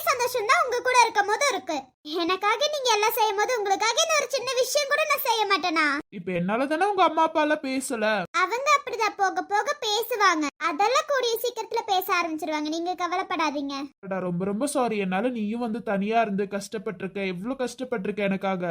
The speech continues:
Speaker 1: ஏன் உங்களுக்காக நான் கஷ்டப்படக்கூடாதா? இல்ல, கஷ்டப்படுறதுல ஏதாவது தப்பு இருக்கா? காதலுங்கும் போது ரெண்டு பேரும் கஷ்டப்பட்டாதான் அது காதலே.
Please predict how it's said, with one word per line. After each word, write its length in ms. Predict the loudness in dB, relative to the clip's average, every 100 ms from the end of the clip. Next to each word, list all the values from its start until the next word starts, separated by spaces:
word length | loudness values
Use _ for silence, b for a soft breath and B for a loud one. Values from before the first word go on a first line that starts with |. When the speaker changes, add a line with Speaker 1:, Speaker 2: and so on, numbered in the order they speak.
| -4 -2 2
Speaker 1:
ஏன் 160 | 4 4
உங்களுக்காக 440 | 2 0 2 0 0
நான் 140 | 0
கஷ்டப்படக்கூடாதா? 760 | 0 -2 -2 -2 0 0 2 4 4 2 -6 -4
இல்ல, 100 | -2 0
கஷ்டப்படுறதுல 640 | 0 0 0 0 2 2
ஏதாவது 240 | 2 0 0
தப்பு 260 | -4 -2
இருக்கா? 260 | -4 0 0 0 2
காதலுங்கும் 720 | 4 4 4 0 0 0 0
போது 180 | 0 0 2 2
ரெண்டு 220 | 0 -2 -2
பேரும் 280 | -2 0 -2
கஷ்டப்பட்டாதான் 680 | -4 -6 -4 -2 2 4 4
அது 80 | 2 2
காதலே. 420 | 2 2 0 -2